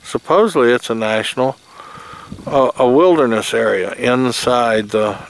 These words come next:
National Monument. Clinton signed this into bill, or this bill was signed in by Bill. I'll see ya. From K R A Z T V, this is the Ironwood Forest National Monument.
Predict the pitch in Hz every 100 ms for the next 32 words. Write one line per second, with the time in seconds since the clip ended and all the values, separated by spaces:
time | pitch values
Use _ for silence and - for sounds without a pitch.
0 | 113 110 101 92 - 113 110 107 104 90
1 | 90 - - - - - - - - 175
2 | 196 185 123 98 - 135 135 135 123 120
3 | 123 113 107 120 117 117 98 87 - -
4 | - - - - - - - _ - -
5 | 78 - 110 104 - - - - 117 120
6 | 101 117 117 110 101 - 117 110 110 110
7 | 104 101 95 101 92 85 - - 110 98
8 | 101 - 113 104 87 - - - - -
9 | - - - - - 104 - 120 117 117
10 | 117 113 107 117 110 - 123 113 123 120
11 | 101 101 - 104 101 98 - - - -
12 | - - 104 104 101 101 101 - - 107
13 | 101 92 - 95 92 87 - 101 107 110
14 | 104 85 82 87